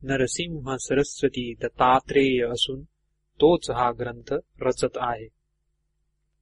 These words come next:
भाविकांचे यथार्थ कल्याण ह्या ग्रंथाच्या श्रवण पठनाने होणार आहे.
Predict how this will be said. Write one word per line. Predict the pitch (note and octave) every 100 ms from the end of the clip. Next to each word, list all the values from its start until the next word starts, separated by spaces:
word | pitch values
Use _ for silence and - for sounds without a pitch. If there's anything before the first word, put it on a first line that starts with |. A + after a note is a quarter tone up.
| _ _ _ _ _ _ _ _
भाविकांचे | B2 C3 D3+ E3+ F3+ F#3 F3
यथार्थ | C#3+ - D3+ D#3+ D#3 D3+
कल्याण | C#3 C3+ C3+ C3 B2+
ह्या | B2 C3 B2+
ग्रंथाच्या | B2+ B2 A#2 B2 - A#2+
श्रवण | - C3+ B2 B2
पठनाने | - A#2+ B2+ B2 A#2+ C3+
होणार | D#3 A#2 A#2 A#2 A#2+
आहे. | A#2+ A2+